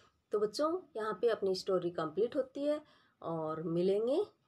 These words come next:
नेक्स्ट क्लास में। उसमें हम लोग क्या करेंगे, इसके क्वेश्चन आंसर जो है वो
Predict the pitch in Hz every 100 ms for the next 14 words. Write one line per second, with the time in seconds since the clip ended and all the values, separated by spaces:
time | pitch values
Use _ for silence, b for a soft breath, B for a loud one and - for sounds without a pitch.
0 | - 202 190 180 180 180 - 233 240 262
1 | 285 - 233 - 196 180 175 165 160 165
2 | 156 175 165 226 262 - 269 190 185 180
3 | 170 165 170 285 - _ _ _ _ _
4 | _ 170 175 196 285 440 -